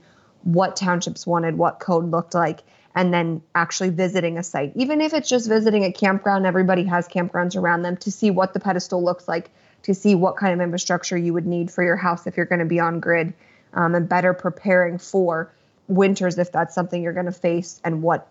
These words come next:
what your house will undergo. I mean, like I said, we have ants and things like that, that it's hard to foresee or prepare for if you haven't visited one and learned what other people have gone through and, and how they prevent that kind of stuff.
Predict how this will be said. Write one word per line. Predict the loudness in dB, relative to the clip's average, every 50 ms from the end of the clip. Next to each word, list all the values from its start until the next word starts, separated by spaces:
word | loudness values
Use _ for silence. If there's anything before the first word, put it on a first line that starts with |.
| _ _
what | 0 0 0 2
your | 0 -4
house | -2 -2 -2 -2 -2 -2
will | -4 -4 -2
undergo. | -2 -2 -2 -4 -2 0 0 0 2 0 0
I |
mean, | -2 -4 -2 -2
like | -2 -2 -2
I | -2
said, | -2 0 0 2
we | 2 2 2
have | 2 2 0 -2 -6 -12 _ _ _ _ _ _ _
ants | 2 2 2 2 0 -2 -4
and | -4 -2 -2
things | 0 -2 0 0 0
like | -2 0 0
that, | 0 0 0 -2 -4
that | -6 -6 -6 -6 _
it's | -6 -6 -6 -8
hard | -4 0 0 2 2
to | 0 -2
foresee | -2 -4 -6 -6 -4 -2 0 0 0 0
or | 0 0 0 -2 -2 -4 -10 _ _ _ _ _ _ _ _ _ _ _ -20 _ _
prepare | -4 -4 -4 -2 0 2 2 2 2
for | 2 0 0 0 0 0 -2 -4
if | -4 -2 -2
you | -4
haven't | -2 -2 -2 0 0 0 0 0
visited | -2 -2 -2 -2 -2 -2 -2 0
one | 0 2 2 2 0 -2 -4 -8 _ _ _ _ _ 0
and | 2 4 4
learned | 4 4 2 2 2 2
what | 2 2
other | 2 2 0 0
people | 0 -2 -2 0 0 -2
have | -2 -2 -2
gone | 0 0 0 0 0
through | -2 -2 0 0 0
and, | 0 -2 -6 -6 _
and | -4 -4
how | -4 -2 -2 -2
they | 0 0 -4
prevent | -4 -4 -4 -4 -2 -2 -4 -4
that | -8 -10 -10
kind | -10 -10 -8
of | -10 -10
stuff. | -10 -10 -12 -12 -12